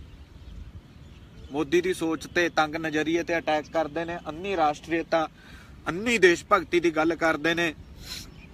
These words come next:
ਤਾਂ ਬਿਲਕੁਲ ਖਰੀ ਕਰਦੇ ਨੇ। ਅੱਜ ਪਤਾ ਲੱਗਿਆ,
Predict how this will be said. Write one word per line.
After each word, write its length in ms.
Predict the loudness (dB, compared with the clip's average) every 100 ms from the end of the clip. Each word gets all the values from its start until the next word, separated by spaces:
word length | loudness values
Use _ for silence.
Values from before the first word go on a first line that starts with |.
| -20 -20 -20 -14 -6
ਤਾਂ 120 | -2
ਬਿਲਕੁਲ 360 | 0 0 0 -2
ਖਰੀ 320 | 0 0 0
ਕਰਦੇ 340 | -2 -2 -4
ਨੇ। 140 | -4 -6
ਅੱਜ 120 | -6
ਪਤਾ 260 | -6 -4
ਲੱਗਿਆ, 340 | -4 -4 -8